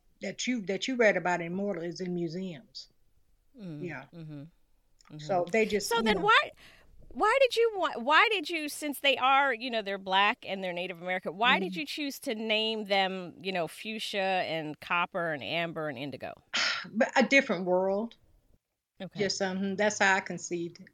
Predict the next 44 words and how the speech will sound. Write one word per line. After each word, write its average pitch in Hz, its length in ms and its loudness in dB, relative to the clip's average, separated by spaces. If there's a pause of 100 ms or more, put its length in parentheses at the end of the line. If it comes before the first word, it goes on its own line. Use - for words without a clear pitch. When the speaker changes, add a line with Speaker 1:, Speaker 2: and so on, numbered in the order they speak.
(240)
Speaker 1:
Yeah. 165 240 -6 (260)
Speaker 2:
Okay. 339 240 -4
Speaker 1:
It's - 160 0
a 190 60 -6
different, 190 400 -2
yeah, 185 180 -2
just 202 260 -2
a 180 40 -6
different 175 440 -8
alternate 202 480 4
universe. 165 600 -6 (140)
Yeah. 147 180 -14 (300)
Speaker 2:
Okay. 208 280 -12 (320)
Speaker 1:
Mm-hmm. 160 380 -14 (220)
Speaker 2:
N-, 226 80 -12 (180)
now, 269 300 6
the 247 180 0
belief 277 480 -2
system 220 480 -4
of 175 140 -8
Tundra, - 500 -8 (100)
I'm 180 220 -4
wondering 147 360 -2
about 113 260 -6
this, - 220 -14
because 202 340 -2
the 196 140 -2
book 226 340 -2
mentions 208 560 -4
the 180 100 -4
year 196 600 -2 (160)
of 170 260 -2
our 165 400 0
one. 139 600 -8 (140)
Speaker 1:
Mm-hmm. 165 500 -6 (460)
Speaker 2:
So 247 200 -2
can 262 180 -2
you 294 80 0
elaborate 254 540 2
on 254 140 -2
that 254 180 -2
a - 20 -8
little 262 160 -6
bit? 277 240 -6